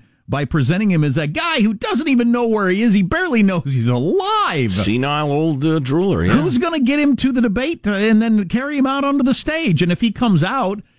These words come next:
Speaker 1: and, you know, seems to have a pretty good grasp of the facts and, and, and d-, does all right for ninety minutes,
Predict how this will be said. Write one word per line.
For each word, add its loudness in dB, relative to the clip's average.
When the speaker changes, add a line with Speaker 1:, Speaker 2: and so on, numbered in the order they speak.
Speaker 1:
and, 2
you 2
know, 0
seems 0
to 0
have -2
a -6
pretty 0
good -2
grasp -2
of 2
the 0
facts -4
and, 4
and, 0
and 0
d-, 0
does 0
all -2
right -2
for -4
ninety 2
minutes, -2